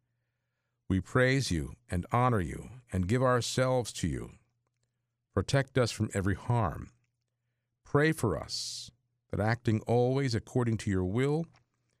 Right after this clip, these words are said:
and the will of your divine Son, we may live and die pleasing to God. Amen. And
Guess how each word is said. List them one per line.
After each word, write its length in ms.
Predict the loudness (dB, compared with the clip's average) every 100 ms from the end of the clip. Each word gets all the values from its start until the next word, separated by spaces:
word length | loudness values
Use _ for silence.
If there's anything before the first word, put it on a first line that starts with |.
| _
and 160 | 0 2
the 80 | 2
will 300 | 2 2 2
of 80 | 0
your 100 | 0
divine 380 | 0 0 0
Son, 540 | -2 0 0 0 -2 -4 _ _ _ _ _ _ _ _
we 120 | 2 4
may 160 | 4
live 480 | 2 2 2 0 -4 -4
and 160 | -2 0
die 460 | 0 2 0 -2 -8
pleasing 540 | -4 0 0 0 0 -2
to 160 | -6
God. 420 | -8 -8 -8 -12 -20 _ _ _ _ _ _ _ -6
Amen. 380 | -4 -4 -8 -14 -20 _ _ _ _ _ _ _ _ _ _ _ _ _ -6
And 360 | -2 -2 -2